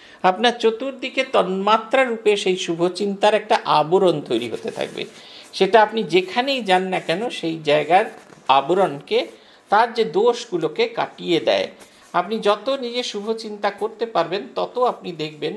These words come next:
আপনার চতুর্দিকটা ভালো হয়ে যাচ্ছে। আপনি যেখানেই যান না কেন, যত ডিফিকাল্ট পরিবেশের মধ্যে দিয়ে যান না কেন, আপনি দেখবেন আপনার সামনের মানুষজনগুলোর বদল হয়ে যাচ্ছে। আমরা যখন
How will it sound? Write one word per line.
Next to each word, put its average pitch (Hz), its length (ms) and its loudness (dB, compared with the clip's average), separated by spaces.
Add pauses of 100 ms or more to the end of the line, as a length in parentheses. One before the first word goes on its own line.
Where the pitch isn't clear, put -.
আপনার 156 440 -6
চতুর্দিকটা 196 680 -10
ভালো 175 400 -4
হয়ে 143 220 -4
যাচ্ছে। 127 460 -6 (480)
আপনি 220 320 0
যেখানেই 233 540 -4
যান 214 200 2
না 196 140 -2
কেন, 151 260 -6
যত 170 420 2 (360)
ডিফিকাল্ট 262 540 0
পরিবেশের 202 500 0
মধ্যে 165 300 -6
দিয়ে 156 240 -6
যান 117 240 -2
না - 80 -8
কেন, 143 240 -8 (580)
আপনি 151 240 0
দেখবেন 180 420 2
আপনার 165 380 -2
সামনের 160 560 -4
মানুষজনগুলোর 147 840 -2 (640)
বদল 208 540 4 (100)
হয়ে 175 140 0
যাচ্ছে। 120 520 -4 (500)
আমরা 214 260 4
যখন 247 280 0